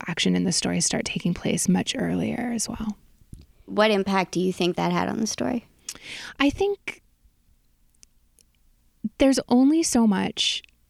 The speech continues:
Speaker 1: I, at least, can do to ask the audience to keep paying attention to me while I'm, you know, waxing poetic <laughs> about oysters or whatever it might be.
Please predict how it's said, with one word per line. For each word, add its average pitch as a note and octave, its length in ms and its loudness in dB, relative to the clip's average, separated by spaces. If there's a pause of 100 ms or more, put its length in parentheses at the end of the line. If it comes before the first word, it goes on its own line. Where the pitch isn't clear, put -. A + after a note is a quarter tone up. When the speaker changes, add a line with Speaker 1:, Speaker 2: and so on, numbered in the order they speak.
(180)
Speaker 1:
I, F#3+ 540 2
at - 140 4
least, F#3+ 400 2
can G3 240 4
do G3 340 4
to G#3+ 180 0 (100)
ask A3 400 0
the F#3 180 2
audience F#3+ 380 4
to - 80 0
keep - 400 0
paying G3+ 240 4
attention F3+ 440 0
to F3+ 100 -4
me G#3+ 260 0 (340)
while F#3+ 280 6
I'm, G3 260 4 (400)
you A3+ 100 4
know, F3+ 180 0 (480)
waxing F3 800 2
poetic F3 760 0
<laughs> - 40 0
about A3+ 460 4
oysters D4 680 2
or C4+ 140 4
whatever C#4+ 280 4
it C#4 100 2
might A#3+ 160 0
be. C#4+ 220 0